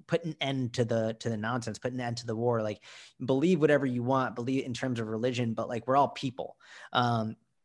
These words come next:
so I, I think that was a really unique experience for me. Still some of my best friends to this day, Muslim. I've celebrated Ramadan with them. Uh, I literally, I, I'm, again, I'm Jewish, but, uh, every month or so I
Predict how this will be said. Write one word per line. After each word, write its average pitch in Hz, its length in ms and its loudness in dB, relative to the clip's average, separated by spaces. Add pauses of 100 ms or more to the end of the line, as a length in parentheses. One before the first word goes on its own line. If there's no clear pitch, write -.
(340)
so 139 140 2
I, 135 160 2
I 135 40 4
think 151 120 2
that 143 80 4
was 139 140 4
a 120 240 0
really 143 280 6
unique 127 360 4
experience 123 360 0
for 120 120 -4
me. 110 80 0
Still 139 180 0
some 131 160 -4
of 120 60 -2
my 110 100 0
best 113 220 -2
friends 113 240 -2
to - 40 -12
this 113 200 -2
day, 110 240 -2
Muslim. 110 500 -2
I've 101 100 -4
celebrated 113 460 0
Ramadan 107 480 0
with 107 140 -6
them. 107 280 -4 (280)
Uh, 110 200 0
I 110 280 -2
literally, 131 500 6
I, 117 220 -2
I'm, 120 320 -4
again, 123 240 -2
I'm 110 100 -4
Jewish, 120 300 0
but, 110 360 -6
uh, 113 440 -2
every 123 200 0
month 120 240 0
or 120 60 -2
so 120 160 -2
I 110 220 -4